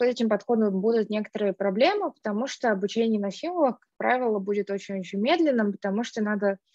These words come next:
много раз показать разные последовательности нейронной сети, чтобы она хоть что-то запомнила. А, и, кроме того, экспериментально показано, что,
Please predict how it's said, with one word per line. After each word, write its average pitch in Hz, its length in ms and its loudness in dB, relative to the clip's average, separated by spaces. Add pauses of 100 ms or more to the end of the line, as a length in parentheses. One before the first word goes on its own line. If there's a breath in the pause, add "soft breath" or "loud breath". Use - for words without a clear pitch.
(280 loud breath)
много 220 340 4
раз 254 300 4
показать 208 440 -2
разные 202 560 0
последовательности 196 840 -4
нейронной 202 400 0
сети, 370 320 0
чтобы 202 280 0
она 262 240 0
хоть 214 200 -6
что-то 233 360 -2
запомнила. 185 680 -2 (920 loud breath)
А, 202 720 2 (100)
и, 254 600 4
кроме 262 280 2
того, 247 440 4
экспериментально 220 800 0
показано, 214 800 0
что, 214 800 2